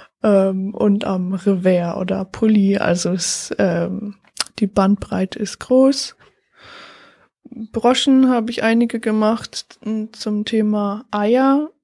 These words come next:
angelehnt an die Fabergé-Eier. Und da kann man zum Beispiel auch eins im Schmuckmuseum angucken. Es wurde angekauft und, ähm, jetzt,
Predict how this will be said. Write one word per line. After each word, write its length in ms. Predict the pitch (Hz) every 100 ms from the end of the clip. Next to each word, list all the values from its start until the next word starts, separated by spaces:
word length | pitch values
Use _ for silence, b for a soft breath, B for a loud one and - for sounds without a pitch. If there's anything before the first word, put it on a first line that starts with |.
| _ -
angelehnt 560 | 208 214 214 214 214 202
an 140 | 202
die 100 | 196
Fabergé-Eier. 1120 | - 202 196 202 - 233 294 247 254 247 254 - -
Und 920 | 214 214 208 208 208 208 208 - - _
da 520 | - 208 202 202 202 - -
kann 200 | - 202
man 220 | 190 190
zum 180 | - 196
Beispiel 520 | - 185 - - 190
auch 520 | - 190 180 - - -
eins 360 | 214 214 196 -
im 140 | 208
Schmuckmuseum 960 | - 269 277 277 254 - 240 233 233 233 _ _ _
angucken. 680 | - 226 220 - - 226 226 B B B B B B
Es 160 | - 226
wurde 240 | 214 208
angekauft 800 | 226 254 240 240 226 233 - - -
und, 760 | 214 208 202 196 196 190 196 -
ähm, 640 | 196 190 185 185 180 185 _ _ B B B B B -
jetzt, 640 | 214 202 - - - -